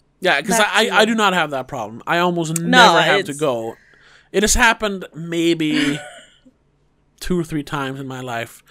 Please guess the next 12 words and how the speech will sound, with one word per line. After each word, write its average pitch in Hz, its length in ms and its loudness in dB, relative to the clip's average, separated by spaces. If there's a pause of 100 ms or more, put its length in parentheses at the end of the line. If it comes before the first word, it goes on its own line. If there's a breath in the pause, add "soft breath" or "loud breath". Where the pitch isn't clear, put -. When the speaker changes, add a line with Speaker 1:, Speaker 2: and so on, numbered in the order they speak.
(260 loud breath)
Speaker 1:
'Cause 160 140 -4
I 208 100 4
was 185 220 -4
either 262 220 0
prepared 175 640 0
or 165 80 0
I 165 80 2
just 156 240 -8
don't 143 220 -6
have 131 200 -10
to 107 80 -18
go. 104 380 -10